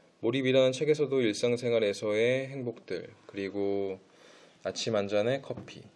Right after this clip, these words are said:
토스트 같은 소소한 것에 시작해서 여러 가지 종류의 큰 몰입에 관해서도 이야기하는데, 그래서 저자가 최면은 고도의 집중과 몰입의 상태라고 하는구나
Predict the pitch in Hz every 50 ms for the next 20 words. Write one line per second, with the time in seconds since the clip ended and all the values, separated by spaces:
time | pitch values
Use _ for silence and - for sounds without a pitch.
0 | _ _ _ _ _ - - - 139 - - - 131 117 123 - 123 120 - 147
1 | 147 151 156 151 151 147 127 117 - 131 120 120 - 123 120 - 113 104 - 135
2 | 147 165 170 - - - _ _ _ _ _ - - - - - - - _ _
3 | - 107 107 117 120 123 120 120 113 - 120 113 113 113 110 110 110 - 160 156
4 | 143 117 104 104 110 101 110 101 101 104 101 104 101 - 104 104 98 95 92 95
5 | 107 110 113 110 104 98 95 98 98 87 90 - - _ _ _ _ - _ _
6 | - - _ _ _ _ _ _ _ _ _ _ _ _ _ _ _ _ _ -
7 | - 120 113 120 - 113 110 117 127 131 131 131 131 127 123 135 135 143 - -
8 | 170 170 170 170 170 170 170 170 165 165 160 160 - 113 113 117 123 120 120 -
9 | - - 123 120 117 117 110 104 101 107 107 104 107 - 139 139 131 131 - 143
10 | 139 135 131 113 101 95 107 107 107 117 120 110 98 98 95 92 87 82 82 -